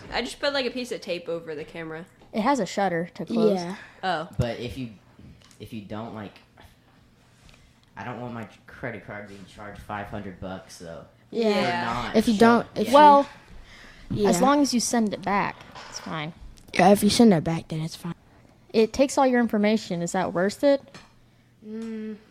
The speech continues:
Speaker 1: I don't know.
Speaker 3: I mean, I don't know
Speaker 2: But
Speaker 3: if that's
Speaker 2: thinking about
Speaker 3: worth
Speaker 2: it,
Speaker 3: it,
Speaker 2: I
Speaker 3: but,
Speaker 2: mean,
Speaker 3: like
Speaker 2: Roku and stuff already takes their information.
Speaker 1: That's true. And,
Speaker 4: Yeah.
Speaker 1: like, Netflix and Disney
Speaker 2: But then,
Speaker 1: Plus and
Speaker 2: but you
Speaker 1: stuff.
Speaker 2: still have to pay for the T V,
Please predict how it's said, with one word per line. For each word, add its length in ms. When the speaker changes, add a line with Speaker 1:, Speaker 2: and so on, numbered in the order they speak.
Speaker 1:
I 140
don't 200
know. 260
Speaker 3:
I 20
mean, 140
I 120
don't 100
know 80
Speaker 2:
But 100
Speaker 3:
if 20
that's 160
Speaker 2:
thinking 180
about 220
Speaker 3:
worth 80
Speaker 2:
it, 20
Speaker 3:
it, 20
Speaker 2:
I 40
Speaker 3:
but, 40
Speaker 2:
mean, 140
Speaker 3:
like 120
Speaker 2:
Roku 400
and 160
stuff 340
already 260
takes 300
their 120
information. 520
Speaker 1:
That's 220
true. 160
And, 80
Speaker 4:
Yeah. 100
Speaker 1:
like, 180
Netflix 680
and 100
Disney 220
Speaker 2:
But 80
then, 140
Speaker 1:
Plus 120
and 60
Speaker 2:
but 100
you 80
Speaker 1:
stuff. 80
Speaker 2:
still 120
have 100
to 80
pay 180
for 140
the 100
T 160
V, 320